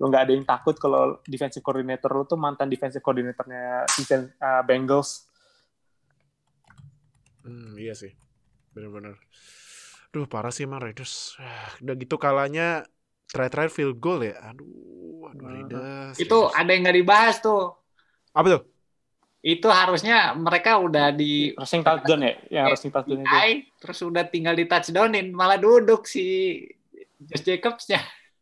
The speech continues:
Speaker 2: Oh iya, iya,
Speaker 1: Oh,
Speaker 2: iya,
Speaker 1: iya.
Speaker 2: iya. Aduh, iya.
Speaker 1: Sebenarnya sih approach-nya nggak salah sih, karena mereka mau drag, drag, uh, apa, ngabisin waktu kan, ngabisin waktu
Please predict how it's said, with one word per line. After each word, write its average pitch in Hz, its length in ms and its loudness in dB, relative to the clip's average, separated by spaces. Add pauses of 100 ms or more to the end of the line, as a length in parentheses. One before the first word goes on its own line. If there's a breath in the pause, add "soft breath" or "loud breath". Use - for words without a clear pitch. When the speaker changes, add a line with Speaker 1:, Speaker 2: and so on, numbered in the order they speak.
(200)
Speaker 2:
Oh 202 160 12
iya, 240 240 12
iya, 233 240 10
Speaker 1:
Oh, - 0 -
Speaker 2:
iya, - 0 -
Speaker 1:
iya. 220 240 10
Speaker 2:
iya. 208 320 10
Aduh, 214 640 8
iya. 214 240 12 (1120)
Speaker 1:
Sebenarnya 170 480 4
sih 214 160 -2
approach-nya 254 640 -4
nggak - 80 -10
salah 135 400 0
sih, 131 160 -10
karena 135 240 -4
mereka 147 240 -2
mau 147 240 -6
drag, 120 320 -10
drag, 131 160 -10 (240)
uh, 127 560 -4
apa, 180 320 -6 (160)
ngabisin 131 320 -4
waktu 135 400 -2
kan, 92 240 0
ngabisin 110 320 -12
waktu 110 280 -4